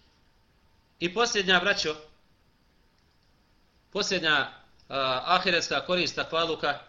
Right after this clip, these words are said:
koju ćemo, dakle, u ovom ciklu-, ciklusu predavanja spomenuti jeste, jeste ta što će mutekije, bogobojazni,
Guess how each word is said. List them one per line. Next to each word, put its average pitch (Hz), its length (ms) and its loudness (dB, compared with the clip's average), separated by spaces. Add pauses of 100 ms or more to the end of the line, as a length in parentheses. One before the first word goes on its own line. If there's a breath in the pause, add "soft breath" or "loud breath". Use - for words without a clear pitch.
koju 170 220 -6
ćemo, 147 460 -6
dakle, 151 320 -2
u 131 60 -6
ovom 139 300 -6 (720)
ciklu-, 165 360 -4 (200)
ciklusu 165 420 -6
predavanja 147 500 0
spomenuti 151 500 -6
jeste, 180 400 -2 (3000 soft breath)
jeste 175 320 -2
ta 175 480 4
što - 200 -4
će 151 280 0 (960)
mutekije, 160 920 0
bogobojazni, 156 920 0